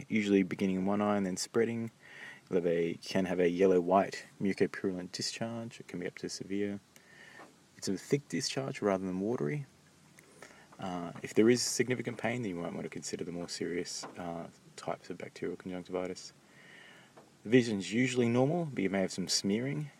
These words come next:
and you may have a mild visual acuity decrease down to, uh, nine on six. You'll see crusting on the eyelids.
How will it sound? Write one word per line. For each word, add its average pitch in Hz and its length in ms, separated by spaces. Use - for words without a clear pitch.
and 90 120
you 90 60
may 87 140
have 85 100
a 87 140
mild 85 340
visual 90 260
acuity 87 360
decrease 87 480
down 87 280
to, 90 300
uh, - 220
nine 82 280
on 82 120
six. - 500
You'll 92 100
see - 140
crusting - 340
on 110 80
the 101 160
eyelids. 98 680